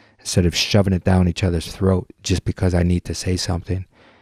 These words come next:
I know that you may not be open to it because you're frustrated or you have stress right now. It's not the time for me to stress something just because I need to say it. I need to have patience and to be able to,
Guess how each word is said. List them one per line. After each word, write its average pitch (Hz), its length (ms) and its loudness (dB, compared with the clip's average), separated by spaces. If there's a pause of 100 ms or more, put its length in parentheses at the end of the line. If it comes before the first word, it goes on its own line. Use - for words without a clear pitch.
(400)
I 92 80 2
know 104 180 6
that 101 140 4
you 107 100 0
may 104 160 2
not 101 220 2
be 95 100 2
open 98 280 2
to 90 180 0
it 85 100 -2
because 87 720 0
you're 90 380 0
frustrated 85 680 -2
or 90 280 2
you 87 160 0
have 87 140 -2
stress - 400 -4
right 101 160 -4
now. 101 240 -8 (240)
It's - 160 -6
not 101 320 4
the - 80 -4
time 92 240 -2
for - 140 -8
me 87 280 2 (520)
to 87 280 2
stress 92 340 0
something 90 420 -2 (460)
just - 200 2
because 90 280 0
I 85 100 4
need 82 180 0
to 90 100 -4
say 90 280 -4
it. 107 260 -16 (360)
I 101 120 0
need 98 160 4
to 92 120 -2
have 82 140 -4
patience - 640 -4 (280)
and 90 420 4
to 90 100 -12
be 87 160 2
able 90 240 2
to, 85 180 0